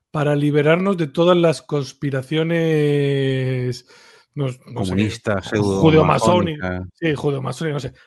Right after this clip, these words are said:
Speaker 1: Que nos ven-, era un ser enviado, un ser de luz enviado por los dioses que venía a liberarnos de todas las conspiraciones que había.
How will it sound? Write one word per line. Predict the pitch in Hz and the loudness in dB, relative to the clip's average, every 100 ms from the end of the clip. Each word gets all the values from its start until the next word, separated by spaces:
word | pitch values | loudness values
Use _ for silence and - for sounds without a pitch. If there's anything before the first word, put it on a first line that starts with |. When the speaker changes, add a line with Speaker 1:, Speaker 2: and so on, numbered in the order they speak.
| _ _ | _ _
Speaker 1:
Que | 170 | -4
nos | 165 151 | -4 -4
ven-, | 151 180 | -6 -6
era | 208 208 | -2 0
un | 190 | 2
ser | 208 | 4
enviado, | 190 180 185 185 185 | 6 6 6 4 2
un | 190 226 | 0 4
ser | 220 202 | 2 4
de | 185 | 4
luz | 214 208 | 4 2
enviado | 175 175 190 | 2 2 2
por | 175 160 | -2 -4
los | 151 | -4
dioses | 135 190 220 269 - - _ _ _ _ _ _ - | -2 -4 -4 -10 -14 -20 _ _ _ _ _ _ -2
que | 175 | 0
venía | 170 160 185 208 | 2 2 2 2
a | 180 | 2
liberarnos | 175 147 156 160 175 147 | 2 2 2 2 -2 -2
de | 131 156 156 156 151 151 143 135 131 127 - | -2 0 2 2 2 2 2 0 -2 -8 2
todas | 165 165 | 4 6
las | 160 | 4
conspiraciones | - 143 - 147 127 156 139 | 0 -4 -2 -2 -2 -4 -4
que | 139 | -4
había. | 123 123 | -4 -6